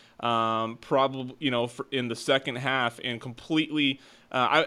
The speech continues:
I, I wish I, I wish I could find first half stats, 'cause I'd like to see if any of those had, uh, adjusted, um, in a different way going into,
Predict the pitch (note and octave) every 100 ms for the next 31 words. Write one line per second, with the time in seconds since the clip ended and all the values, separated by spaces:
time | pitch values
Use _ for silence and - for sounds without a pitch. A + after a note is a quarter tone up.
0 | - D3+ D3 F#3 F#3 D3+ - C#3+ D#3+ D#3+
1 | D#3 D3 - C#3+ C3+ A#2+ - - C#3+ C#3+
2 | - B2+ C#3+ - D#3 D#3+ - - C3+ C3
3 | C3+ B2+ - C#3+ C#3 A#2+ - - - -
4 | B2+ C#3+ C#3+ C3+ B2 C3 B2+ A#2+ A#2+ B2+
5 | A#2 A#2 A2+ A2 - A#2 A2 A2+ G#2+ A2
6 | - A#2 A#2 B2+ - B2+ A2 - - A2+
7 | A2+ A2 A#2 A2+ A2 G#2+ G#2 G2+ A2 A2
8 | A2+ B2 A2 - A#2+ A2 A2